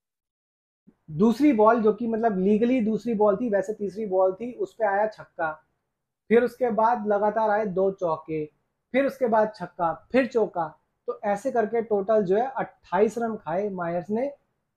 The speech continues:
चलो यहाँ तक भी अगर बात हो जाती तो समझ में आता।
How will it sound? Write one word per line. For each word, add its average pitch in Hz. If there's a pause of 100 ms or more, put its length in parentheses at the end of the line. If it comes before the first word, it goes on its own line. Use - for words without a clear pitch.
(140)
चलो 285
यहाँ 202
तक 254
भी 247
अगर 247
बात 214
हो 190
जाती 226
तो 226
समझ 202
में 214
आता। 175